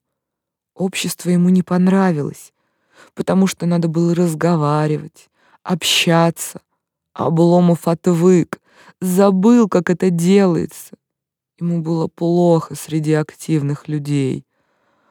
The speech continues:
Он давно вычертил себе линию жизни: уехать в деревню и спокойно там жить, то есть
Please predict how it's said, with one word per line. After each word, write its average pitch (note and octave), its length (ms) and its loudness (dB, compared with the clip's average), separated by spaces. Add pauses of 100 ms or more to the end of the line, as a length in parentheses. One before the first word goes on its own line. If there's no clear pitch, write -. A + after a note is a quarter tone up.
(260)
Он G3+ 200 4
давно G3+ 420 4
вычертил G#3 680 2
себе F3 380 0
линию F#3 480 4
жизни: F3 760 0 (580)
уехать F3 520 -2
в D#3 80 -8
деревню A3+ 840 4 (340)
и F#3 100 -4
спокойно F3+ 680 2
там E3+ 280 0
жить, E3 680 -2 (580)
то F3 100 -4
есть E3+ 340 -2